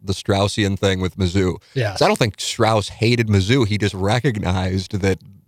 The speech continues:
Speaker 2: Mm-hmm.
Speaker 1: there's a part of the Mizzou fan base that is really hypersensitive, and they exist in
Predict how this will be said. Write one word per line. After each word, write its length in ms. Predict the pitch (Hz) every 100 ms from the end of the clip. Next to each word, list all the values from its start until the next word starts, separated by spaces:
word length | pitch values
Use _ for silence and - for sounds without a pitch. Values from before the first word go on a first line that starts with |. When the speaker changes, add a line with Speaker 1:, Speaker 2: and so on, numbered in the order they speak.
| -
Speaker 2:
Mm-hmm. 260 | 127 104 117
Speaker 1:
there's 180 | 104 95
a 40 |
part 380 | - - 117 117
of 60 |
the 80 | 107
Mizzou 280 | 101 92 95
fan 340 | - 113 123
base 280 | 95 90 90
that 180 | - 92
is 160 | 87 87
really 540 | 85 92 98 101 98
hypersensitive, 800 | 98 92 92 95 160 175 - -
and 160 | 101 104
they 120 | 104
exist 560 | 104 90 87 110 - -
in 300 | 104 101